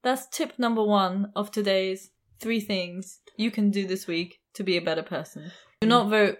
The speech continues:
for people with dodgy hair. It's hairist, I know, but listen,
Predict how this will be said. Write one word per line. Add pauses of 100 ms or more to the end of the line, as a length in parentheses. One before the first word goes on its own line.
(120)
for
people
with
dodgy
hair.
It's
hairist,
I
know, (240)
but
listen,